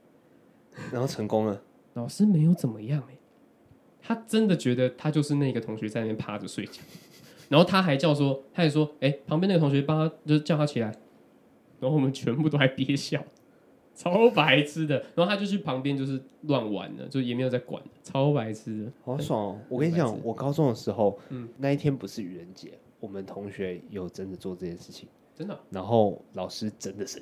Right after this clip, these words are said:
Speaker 1: 气。
Speaker 2: 你说他也跟他一样拿一个气球当人吗？
Speaker 1: 是用报纸吧，但是或-，还是洋娃娃之类的，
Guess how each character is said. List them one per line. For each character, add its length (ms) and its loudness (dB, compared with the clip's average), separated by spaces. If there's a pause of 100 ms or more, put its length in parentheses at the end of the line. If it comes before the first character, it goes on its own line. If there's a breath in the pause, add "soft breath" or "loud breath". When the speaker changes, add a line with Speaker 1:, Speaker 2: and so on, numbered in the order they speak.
Speaker 1:
气。 220 -12 (480)
Speaker 2:
你 100 -6
说 200 -6 (160)
他 140 -6
也 100 -2
跟 160 0
他 140 0
一 60 2
样 200 2
拿 140 0
一 20 0
个 100 2
气 160 -8
球 220 -4 (140)
当 300 -4 (160)
人 160 -6
吗？ 160 -8 (240)
Speaker 1:
是 80 -12
用 100 -4
报 160 2
纸 180 -8
吧， 240 -16 (180)
但 140 -4
是 120 -12 (100)
或-， 160 -6
还 160 -10
是 140 -2
洋 240 0
娃 140 10
娃 180 6
之 200 -10
类 140 0
的， 140 -12